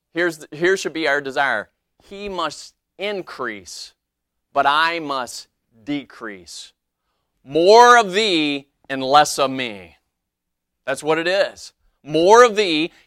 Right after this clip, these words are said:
and you know what you're doing? You're getting to know him. When you get, you start going through some sufferings, now you can relate. You can understand what Jesus went through.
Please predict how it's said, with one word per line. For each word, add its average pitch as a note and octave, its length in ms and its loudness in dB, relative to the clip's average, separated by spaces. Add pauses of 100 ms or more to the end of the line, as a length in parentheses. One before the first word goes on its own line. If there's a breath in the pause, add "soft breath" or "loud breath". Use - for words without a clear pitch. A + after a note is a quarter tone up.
and D#3 120 -2
you E3+ 60 0
know F#3 80 0
what F#3+ 160 0
you're F3+ 80 -4
doing? G3 260 0
You're E3 120 -2
getting E3+ 300 0
to D#3+ 60 0
know E3+ 280 0
him. B2+ 200 -4
When C3+ 140 -6
you A#3 180 -6
get, B3 380 -2
you F#3+ 160 -6
start A3 240 -6
going F#3 160 -2
through E3+ 140 -4
some D3 160 -10
sufferings, E3 480 -4 (180 soft breath)
now F#3 240 0
you E3+ 160 -4
can D#3 140 -2
relate. D#3 420 -6
You F3+ 140 -8
can A3 160 0
understand E3 560 -8
what C#3 180 -6
Jesus C3 540 -12
went G#2+ 200 -16
through. G2 340 -18